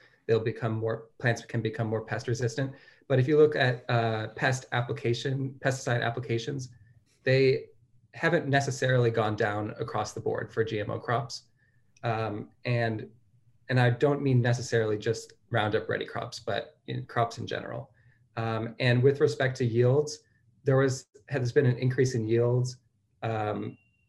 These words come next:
s-, for, you know, a long time, and it hasn't necessarily accelerated or hockey pucked like m-, people might expect, um, once G M Os started coming to market,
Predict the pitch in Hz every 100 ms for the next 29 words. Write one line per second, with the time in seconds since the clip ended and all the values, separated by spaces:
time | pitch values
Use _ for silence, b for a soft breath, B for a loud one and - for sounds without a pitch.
0 | _ _ - - - - - 123 113 113
1 | 117 98 - 117 120 123 - 113 123 143
2 | b b b b _ _ _ - 123 117
3 | 113 - 127 139 135 127 - 127 117 117
4 | 110 117 - _ - - 120 117 110 104
5 | 107 101 110 120 117 - 98 - 110 101
6 | - 123 117 - 123 120 113 104 - -
7 | - - - - _ _ - 101 98 113
8 | 127 - 110 101 - 110 98 101 101 -
9 | - - - - - - 117 107 110 -
10 | - - -